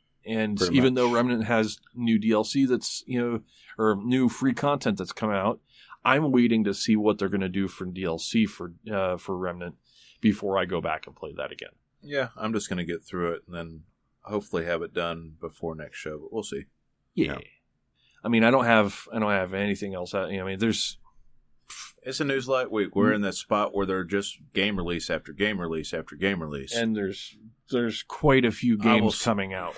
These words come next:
Speaker 3: yeah,
Speaker 1: so.
Speaker 3: and I think right now Game Pass is probably a pretty solid choice if you're on the budget, because there's a lot of stuff. Bloodstained just got released on Game Pass.
Speaker 1: Yeah.
Speaker 3: So,
Speaker 1: I mean,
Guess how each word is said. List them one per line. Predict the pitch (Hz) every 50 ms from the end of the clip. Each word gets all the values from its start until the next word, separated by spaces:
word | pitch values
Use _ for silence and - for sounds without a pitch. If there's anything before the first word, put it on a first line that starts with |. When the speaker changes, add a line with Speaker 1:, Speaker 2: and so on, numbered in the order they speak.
| - 156
Speaker 3:
yeah, | 147 147 135 131 131 123 -
Speaker 1:
so. | -
Speaker 3:
and | - 110 107
I | 107 107
think | - - 117 110 - -
right | 107 98 98 -
now | 95 101 104 104 104 104 101 101 101 95 - _ _ _ _ _ _ _ _ _ _ _ -
Game | - 104 104 107 104
Pass | - 110 101 98 95 - -
is | 92 87
probably | - - 107 98 98 92 98 92
a | 90
pretty | 87 - 98 95
solid | 92 - - 92 90 90 87
choice | - 98 95 95 - -
if | 98 -
you're | - 95 90
on | 90 90 87
the | 85
budget, | 82 95 98 101 92 104 101 101 - _
because | _ - 95 87 82 -
there's | 95 92 92 85
a | 90 82
lot | 82 85 87 90
of | 90 87
stuff. | - - 98 92 87 -
Bloodstained | 101 101 104 - - - 95 90 85
just | 95 90 - -
got | 95 -
released | 78 90 92 92 87 - -
on | 85 85
Game | 80 87 85 80
Pass. | - 87 80 82 85 - - - _ _ _ _ _ _ _ _ _ _ _ _ - - - - - _
Speaker 1:
Yeah. | - 123 135 -
Speaker 3:
So, | - 90 - _ _ _ - _ -
Speaker 1:
I | 131
mean, | 127 131 127 127 127 127 135